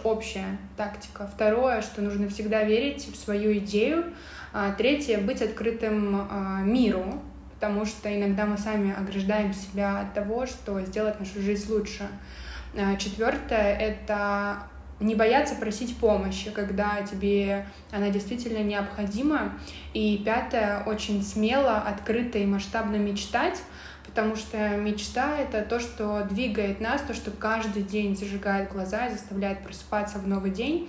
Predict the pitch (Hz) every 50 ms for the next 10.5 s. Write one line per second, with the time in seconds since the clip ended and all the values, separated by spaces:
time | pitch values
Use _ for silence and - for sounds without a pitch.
0 | - - - - - - - - - 208 - - 226 233 240 233 226 214 233 247
1 | 285 302 311 320 302 - - 214 208 202 202 208 202 202 - 233 233 233 220 214
2 | 208 208 208 202 202 - - 208 202 202 208 208 214 214 208 208 208 214 - -
3 | - - - - - - - - - - 233 214 214 226 214 214 240 214 220 214
4 | 214 - 226 214 - 240 240 240 226 220 214 208 208 202 196 - 220 202 - 220
5 | 220 220 220 - - - - 208 202 - - 226 220 220 214 214 208 208 - -
6 | - - 214 233 240 240 214 208 208 196 196 196 - - 208 202 196 190 - 196
7 | 190 190 190 - - 214 208 202 196 190 190 190 190 190 190 - - - 220 208
8 | 208 196 202 214 208 214 214 214 - 208 - - 202 208 214 202 202 220 208 208
9 | 202 - 214 202 196 202 - - 202 196 - - 214 220 254 254 - - 233 208
10 | 202 196 202 220 247 262 233 214 208 202